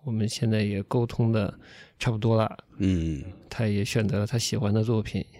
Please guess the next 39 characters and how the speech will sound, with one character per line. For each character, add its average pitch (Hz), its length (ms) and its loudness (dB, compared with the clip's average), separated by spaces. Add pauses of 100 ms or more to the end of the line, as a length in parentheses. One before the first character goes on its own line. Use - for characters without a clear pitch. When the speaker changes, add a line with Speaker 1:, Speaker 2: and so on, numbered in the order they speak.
(500)
Speaker 1:
寄 - 180 0
给 104 100 0
了 98 100 -2
我 101 120 -4
们。 104 260 -4 (440)
呃， 107 140 -2 (160)
但 113 140 0
是 110 460 0
此 - 140 2
时 113 120 2
此 - 140 0
刻， 147 320 4
现 127 160 2
在 127 100 4
还 123 80 2
不 127 160 0
到 143 180 8
三 135 180 6
八 151 160 6
节。 113 180 2
哎， 147 140 4
为， 135 140 4
我 123 120 6
是， 139 240 2
为 151 120 0
什 135 100 0
么 143 80 2
要 135 80 2
Q 131 220 2
三 139 160 4
八 139 140 6
节？ 131 140 8
Speaker 2:
对 107 60 10
啊。 90 40 8
Speaker 1:
今 147 100 10
天 143 100 6
是 143 60 6
三 143 220 6
七。 165 320 4